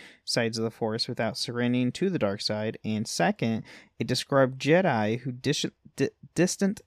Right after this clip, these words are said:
themselves from the Jedi High Council and operated outside the structures of the Jedi Code. However, those who were considered to be true Grey Jedi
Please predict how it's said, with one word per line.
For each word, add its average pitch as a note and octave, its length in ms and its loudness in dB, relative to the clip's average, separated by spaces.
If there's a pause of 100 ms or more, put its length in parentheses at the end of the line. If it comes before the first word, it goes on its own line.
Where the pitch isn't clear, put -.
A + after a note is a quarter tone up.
(120)
themselves C3+ 520 0
from B2+ 200 -2
the A#2+ 80 2
Jedi A#2 340 0
High A2 160 -4
Council E3+ 560 -2 (380)
and C3+ 180 0
operated B2+ 560 0
outside F#3 400 -4
the D3 80 -4
structures B2 460 -4
of B2 40 -10
the B2 100 -4
Jedi G2+ 360 -4
Code. B2+ 520 0
However, B2 340 2
those D3 480 2
who F#3+ 100 -2
were D#3 140 0
considered B2+ 480 -6
to C3 60 -6
be A2+ 220 -4
true A#2 360 -6
Grey D#3 420 0
Jedi G2+ 540 -4